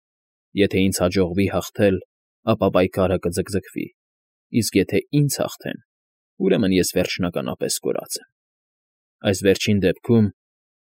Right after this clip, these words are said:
ավաղ, մեր դրության մեջ ամեն ինչ պետք է նախատեսել։ Ես կուզենայի Ֆրանսիայի ափերին հասնելու փորձ անել։ Բայց կընդունեն արդյոք այդտեղ, կուզենան արդյոք ընդունել դժբախտ թագավորին,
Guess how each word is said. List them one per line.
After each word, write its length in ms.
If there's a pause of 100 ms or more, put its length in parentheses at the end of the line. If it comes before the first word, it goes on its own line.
(240)
ավաղ, 400
մեր 180
դրության 480
մեջ 240
ամեն 240
ինչ 160
պետք 240
է 80
նախատեսել։ 640 (960)
Ես 240
կուզենայի 540
Ֆրանսիայի 580
ափերին 480
հասնելու 460
փորձ 300
անել։ 260 (1200)
Բայց 200
կընդունեն 480
արդյոք 400
այդտեղ, 480 (600)
կուզենան 520
արդյոք 320
ընդունել 400
դժբախտ 480
թագավորին, 580